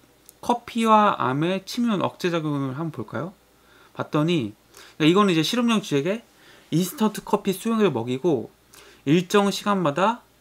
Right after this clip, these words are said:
혈청을 채취해서 암의 침윤 억제 효과를 측정을 한 겁니다. 아까도 말씀드렸다시피 효과는 한 시간 뒤부터 나타났고 두 시간 후에 최대가 되었으며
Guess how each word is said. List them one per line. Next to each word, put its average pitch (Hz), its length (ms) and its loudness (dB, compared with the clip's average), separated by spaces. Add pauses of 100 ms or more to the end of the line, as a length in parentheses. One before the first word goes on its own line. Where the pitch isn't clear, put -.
(160)
혈청을 240 400 0
채취해서 175 640 -2 (440)
암의 170 360 4
침윤 220 280 -2
억제 147 280 -4
효과를 165 460 -4 (220)
측정을 196 320 -4
한 175 80 -2
겁니다. 135 360 -6 (960)
아까도 190 360 4
말씀드렸다시피 165 1000 -2 (400)
효과는 208 460 0
한 214 140 -2
시간 196 300 -2
뒤부터 160 360 -4
나타났고 120 680 -6 (500)
두 160 180 -4
시간 180 340 0
후에 196 300 0
최대가 226 400 0
되었으며 143 540 -6